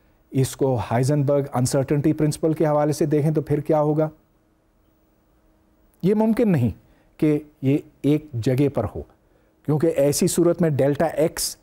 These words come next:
ज़ीरो हो जाएगा, which is not allowed। अगर आप इस हार्मोनिक ऑसिलेटर की कैलकुलेशन करें क्वांटम मैकेनिक्स में,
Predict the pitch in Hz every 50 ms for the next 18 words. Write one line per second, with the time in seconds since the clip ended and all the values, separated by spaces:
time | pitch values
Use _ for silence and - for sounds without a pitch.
0 | _ - 127 110 139 135 143 143 110 120 113 101 110 92 87 85 85 - - _
1 | _ _ _ - 104 - 131 131 143 165 185 180 170 127 101 82 76 - - _
2 | _ _ _ _ _ _ _ _ _ _ _ _ _ _ _ _ _ _ _ _
3 | _ - 151 202 311 294 294 277 - - 190 220 226 - - - _ _ _ -
4 | 208 196 - - - - - 143 151 156 156 160 180 196 185 - 175 143 147 -
5 | - 160 147 151 143 - 170 170 175 165 - - 165 156 156 156 - - 117 107
6 | 110 - - 127 131 143 160 - 214 202 190 - 160 147 156 165 160 - - 139
7 | 131 131 131 151 139 135 131 127 117 131 120 127 160 185 - - - - 104 82